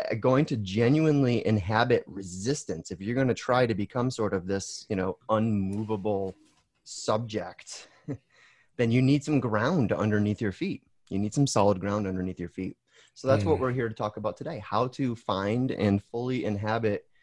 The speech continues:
Speaker 1: your ground, particularly at a time when, you know, just, just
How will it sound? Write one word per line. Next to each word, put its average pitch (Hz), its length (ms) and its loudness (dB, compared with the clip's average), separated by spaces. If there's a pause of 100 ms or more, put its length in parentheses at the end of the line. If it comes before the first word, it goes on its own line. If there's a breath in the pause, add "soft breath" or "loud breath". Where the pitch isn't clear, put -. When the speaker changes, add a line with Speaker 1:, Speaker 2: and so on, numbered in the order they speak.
(300)
Speaker 1:
your 101 240 -4
ground, 98 640 -4 (100)
particularly 120 580 -6
at 104 160 -4
a 104 60 -10
time 113 540 -4
when, 101 400 -6 (100)
you 113 140 -10
know, 90 240 -10
just, 98 260 -18 (180)
just - 200 -20